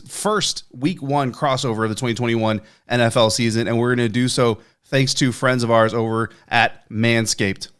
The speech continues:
Attention gamblers of all shapes and sizes, our friends at Manscaped have a can't miss bet for you today. The leaders in male grooming just launched their fourth generation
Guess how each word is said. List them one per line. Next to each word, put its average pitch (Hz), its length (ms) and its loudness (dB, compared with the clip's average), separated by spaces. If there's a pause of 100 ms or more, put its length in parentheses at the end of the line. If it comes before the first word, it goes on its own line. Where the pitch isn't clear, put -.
Attention 156 420 2
gamblers 151 460 2
of 131 80 0
all 135 120 4
shapes 151 360 0
and 131 260 0
sizes, 127 400 2
our 135 140 4
friends 139 320 -2
at 117 100 0
Manscaped 123 720 -2 (220)
have 127 160 0
a 135 60 2
can't 151 300 0
miss 147 220 -2
bet 123 380 0
for 120 160 -4
you 117 440 0
today. 110 380 2
The 101 120 -2
leaders 117 440 0
in 104 200 -4
male 113 180 0
grooming 107 340 -2
just 95 160 -6
launched 101 280 -4
their 107 100 -4
fourth 135 340 -6
generation 123 640 -4